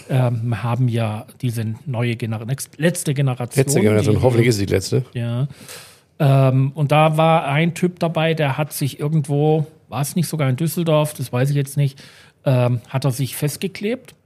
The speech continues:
Speaker 1: Und
Speaker 2: Ja.
Speaker 1: bis jetzt sind die ja immer hergegangen und haben sich nur mit Sekundenkleber und den
Speaker 2: Ja.
Speaker 1: Handflächen am Boden geklebt.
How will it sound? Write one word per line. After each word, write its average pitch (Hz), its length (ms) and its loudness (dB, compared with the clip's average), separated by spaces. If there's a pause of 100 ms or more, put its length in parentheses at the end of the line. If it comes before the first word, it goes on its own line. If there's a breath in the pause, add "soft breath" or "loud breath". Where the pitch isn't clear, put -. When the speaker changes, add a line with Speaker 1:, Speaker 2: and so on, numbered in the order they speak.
(100)
Speaker 1:
Und 143 100 2
Speaker 2:
Ja. 101 100 4
Speaker 1:
bis 120 140 0
jetzt 156 220 -2
sind 151 180 0
die 139 60 0
ja 135 80 0
immer 139 160 -2
hergegangen 139 480 0
und 123 60 -2
haben 127 180 -2
sich 127 180 -6
nur 131 140 0
mit 143 160 0
Sekundenkleber 127 800 -4
und 120 140 -6
den 117 120 -4
Speaker 2:
Ja. - 60 -10
Speaker 1:
Handflächen 123 540 2
am 110 140 -4
Boden 107 340 -10
geklebt. 127 520 -12